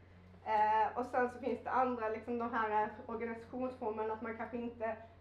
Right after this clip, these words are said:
samarbetar mellan grupper utan bara mellan individer och har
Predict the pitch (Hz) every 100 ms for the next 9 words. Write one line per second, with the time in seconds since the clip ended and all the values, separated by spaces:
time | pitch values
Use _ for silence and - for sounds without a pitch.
0 | - 233 226 214 220 220 226 240 240 214
1 | 226 320 - 214 214 214 214 208 220 214
2 | 214 208 214 240 302 220 185 196 202 214
3 | 208 202 208